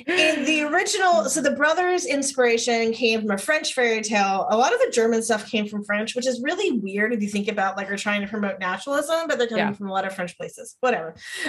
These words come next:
Speaker 1: Uh, so, um, there was a French fairy tale named The Lost Children. And in that one, um, they, they find the old woman's house, and then the old woman's like, "You've gotta hide because my husband's Satan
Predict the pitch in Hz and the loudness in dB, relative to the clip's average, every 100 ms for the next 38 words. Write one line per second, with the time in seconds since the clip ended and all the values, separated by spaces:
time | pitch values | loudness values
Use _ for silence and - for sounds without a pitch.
0 | 277 262 208 - 240 254 294 233 - - | 0 0 0 -2 -2 2 2 0 -4 -16
1 | - 262 247 277 262 247 240 202 214 262 | -20 -16 -2 0 2 2 0 0 4 4
2 | 269 262 - 330 339 - 294 285 277 269 | 4 0 0 0 0 0 2 2 0 2
3 | 247 247 220 220 220 254 220 226 220 208 | 2 2 2 0 -2 0 4 4 4 2
4 | 208 - - 196 190 175 175 - 233 233 | 0 -2 0 0 0 -2 -2 0 2 4
5 | 226 226 269 302 311 214 202 190 185 196 | 2 2 2 0 0 -2 -2 -2 -6 -8
6 | - - 240 262 247 240 226 214 233 226 | -12 -18 -4 0 2 2 0 2 2 2
7 | 233 233 226 247 254 285 262 226 226 208 | 2 2 4 2 0 0 0 2 2 0
8 | 190 - 233 202 196 185 - 233 220 220 | -4 -2 0 2 0 -4 -6 0 2 2
9 | 214 220 233 220 220 220 214 220 214 208 | 2 2 4 4 4 2 0 0 2 2
10 | 254 240 240 285 254 247 220 233 214 214 | 2 2 0 2 2 2 0 -2 0 0
11 | 214 214 208 185 185 180 - 208 - 180 | 0 -2 -2 -4 -6 -8 -10 -2 0 0
12 | 165 151 | -4 -18